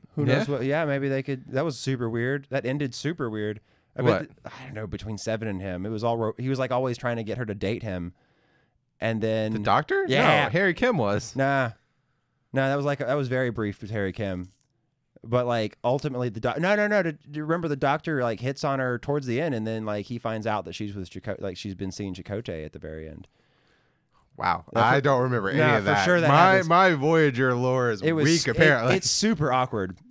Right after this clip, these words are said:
Speaker 1: It's, like, super, like, clingy and gross the way the Doctor does it.
Speaker 2: Okay.
Speaker 1: Yeah, maybe we can find, like, a compilation of the Doctor being
Speaker 2: I
Speaker 1: clingy
Speaker 2: feel like,
Speaker 1: after this.
Speaker 2: I feel like everybody was that way with Seven.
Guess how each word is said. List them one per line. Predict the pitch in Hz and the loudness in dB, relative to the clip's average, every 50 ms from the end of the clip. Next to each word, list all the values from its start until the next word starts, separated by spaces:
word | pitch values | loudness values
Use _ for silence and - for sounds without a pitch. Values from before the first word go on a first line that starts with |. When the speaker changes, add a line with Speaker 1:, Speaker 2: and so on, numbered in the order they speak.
| - _ - | -14 _ -4
Speaker 1:
It's, | 156 156 - - | -2 -2 0 0
like, | 170 156 143 - | 0 0 0 -2
super, | - - 170 156 170 165 143 127 120 120 | -2 -2 -2 0 0 0 0 0 0 0
like, | 117 110 - | -2 -2 -4
clingy | - - 123 120 127 131 131 131 123 | -4 -2 -2 0 0 0 0 0 0
and | 110 104 101 - | -2 -2 -2 0
gross | 104 101 117 135 143 - - - - | 0 0 0 0 -2 -4 -8 -10 -8
the | - 120 | -4 -2
way | 120 117 113 | 0 0 0
the | 107 | 0
Doctor | 110 107 113 - 135 | 0 0 -2 -2 -2
does | 131 139 139 143 | -4 -2 -2 -2
it. | 160 147 - _ _ _ _ _ _ _ _ _ _ _ _ _ _ _ _ _ _ _ _ _ _ _ _ _ _ - | -4 -4 -6 _ _ _ _ _ _ _ _ _ _ _ _ _ _ _ _ _ _ _ _ _ _ _ _ _ _ -6
Speaker 2:
Okay. | 95 101 110 120 101 104 123 147 143 - | -4 -4 -2 0 0 0 0 -2 -2 -2
Speaker 1:
Yeah, | 143 147 160 156 143 131 127 127 | 0 2 2 2 2 0 0 0
maybe | 147 160 185 | 0 0 0
we | 202 196 | 0 0
can | 196 175 | -2 -2
find, | 165 160 156 147 | -2 0 0 0
like, | 143 123 | -2 -2
a | 107 | -4
compilation | - 139 127 135 - 117 117 113 113 - 117 | -2 0 0 0 2 0 0 0 0 -2 -4
of | 110 | -4
the | 101 98 | -2 -2
Doctor | 107 101 - 110 | -2 -2 -2 -2
being | 95 104 95 90 | -2 -2 -2 -2
Speaker 2:
I | |
Speaker 1:
clingy | - 101 92 | -2 0 2
Speaker 2:
feel | - 196 196 | 4 4 4
like, | 175 139 | 4 2
Speaker 1:
after | - 101 | 0 -2
this. | 90 87 85 - - | -4 -4 -4 -6 -8
Speaker 2:
I | - | -8
feel | - 143 143 | -4 -2 -2
like | 131 110 - - - | -2 -4 -6 -10 -14
everybody | - - 139 107 92 82 - - | -10 -8 -6 -4 -4 -6 -6 -8
was | - - 65 - 110 | -10 -12 -12 -12 -10
that | - 67 - - | -10 -10 -10 -8
way | - 64 | -10 -10
with | 57 - - | -10 -10 -10
Seven. | - - - 78 85 107 110 110 | -8 -8 -8 -6 -8 -8 -10 -12